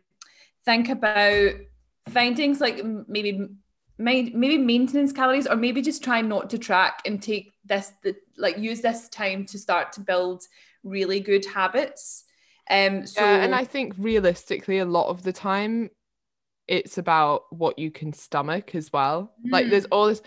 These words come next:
Speaker 2: "Oh, I'm worried I'm not getting this, this, and this in." And it's like, "Okay, what are you having?" "Oh, well, I've been really sick in the mornings, and then all I can eat is toast." And it's like, "Well, okay, at the moment,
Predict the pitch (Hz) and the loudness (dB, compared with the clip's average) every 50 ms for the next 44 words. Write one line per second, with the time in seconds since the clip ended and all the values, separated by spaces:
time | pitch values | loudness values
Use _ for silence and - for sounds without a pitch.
0 | - - - - _ - 262 320 349 349 339 330 320 302 277 254 269 277 302 330 | -20 -20 -20 -18 _ 0 4 4 6 6 6 4 2 2 2 2 4 4 4 4
1 | 311 302 285 285 285 294 277 - 233 285 285 240 269 254 240 262 269 - - - | 4 2 2 2 2 2 0 0 0 0 0 2 2 2 2 2 0 0 0 -4
2 | 277 269 - 277 262 262 269 285 - - 254 233 220 214 208 202 208 196 180 - | -4 -4 -2 -2 -2 -2 -2 -2 -2 -2 -2 -2 -2 0 -2 -2 -2 -2 -4 -6
3 | - - 220 208 - 226 247 240 - 226 220 214 233 196 220 226 233 226 240 233 | -8 -4 0 0 2 2 2 0 -2 -4 -2 0 0 0 0 -2 -2 -2 -2 -2
4 | 226 214 196 - _ _ _ _ _ _ _ - - 208 208 202 196 196 190 190 | -2 -4 -6 -6 _ _ _ _ _ _ _ 0 4 4 4 6 6 6 6 6
5 | 190 202 190 196 196 190 175 208 226 233 226 226 202 - 220 208 - 196 202 190 | 4 2 2 2 0 2 4 4 2 4 2 0 -2 -2 -6 -6 -2 -2 0 2
6 | 190 190 185 180 170 165 165 - 180 175 170 170 170 160 165 165 - 180 175 165 | 2 2 2 0 0 -4 -2 0 0 2 2 4 2 2 0 0 -4 -8 -8 -6
7 | 113 160 - - 196 185 156 139 - - - 180 - - 185 165 - 202 202 190 | -8 -8 -8 -6 -2 0 0 0 -2 -6 -8 -8 -8 -6 -6 -4 0 0 0 0
8 | - - 196 - 208 196 185 - 180 196 208 220 226 226 196 151 139 147 147 - | 0 -2 -4 -4 -2 -2 -2 -2 -2 0 0 2 2 2 2 0 -2 -4 -8 -10